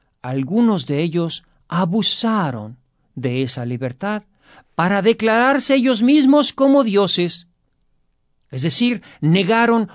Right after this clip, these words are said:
su dependencia de Dios, y así perdieron su derecho para perpetuarse en gloria y felicidad.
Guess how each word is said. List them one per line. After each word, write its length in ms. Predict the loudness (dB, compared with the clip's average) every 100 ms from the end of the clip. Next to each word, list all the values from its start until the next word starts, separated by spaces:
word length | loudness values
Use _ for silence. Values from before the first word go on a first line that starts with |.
| -8
su 380 | -2 2 2
dependencia 1080 | 4 2 4 4 4 4 4 2 0 0 0
de 180 | 0 -2
Dios, 580 | -2 -2 -2 -6 -10 -18 _ _ _ -8
y 160 | -4
así 300 | -2 2 0
perdieron 680 | 2 0 0 0 2 2 0
su 220 | 0 0
derecho 640 | 2 2 0 -2 -4 -4 -6 _ _ -8
para 280 | -4 -4
perpetuarse 1040 | -2 -2 0 -4 -4 -4 -2 -2 -4 -4 -4
en 220 | -4 -4
gloria 440 | -4 -4 -6 -6 -6
y 80 | -8
felicidad. 800 | -8 -8 -6 -8 -10 -10 -14